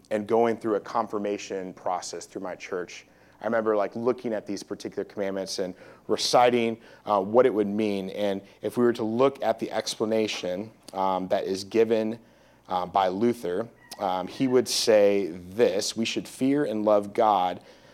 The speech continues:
so that we do not despise or anger our parents or other authorities, but honor them, serve them, obey them, love and cherish them."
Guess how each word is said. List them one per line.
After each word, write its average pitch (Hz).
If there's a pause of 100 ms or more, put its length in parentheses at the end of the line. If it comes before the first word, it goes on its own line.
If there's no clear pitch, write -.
(140)
so -
that 107
we 117
do 107
not 101
despise 135
or 101
anger 123
our 123
parents 95
or 101
other 92
authorities, 87
but -
honor 127
them, 143
serve 131
them, 131
obey 120
them, 127
love 123
and 110
cherish 107
them." -